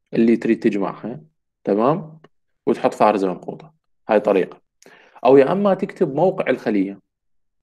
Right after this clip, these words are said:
إحنا تعلمنا بأول محاضرة موقع الخلية، كل خلية لها موقع. يعني مثلًا هاي الأربعة وأربعين للطالب أحمد ماجد، إيش قد،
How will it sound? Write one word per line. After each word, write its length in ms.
إحنا 160
تعلمنا 480
بأول 400
محاضرة 640
موقع 360
الخلية، 420
كل 180
خلية 300
لها 120
موقع. 360
يعني 280
مثلًا 500
هاي 100
الأربعة 460
وأربعين 640
للطالب 440
أحمد 280
ماجد، 460
إيش 140
قد، 440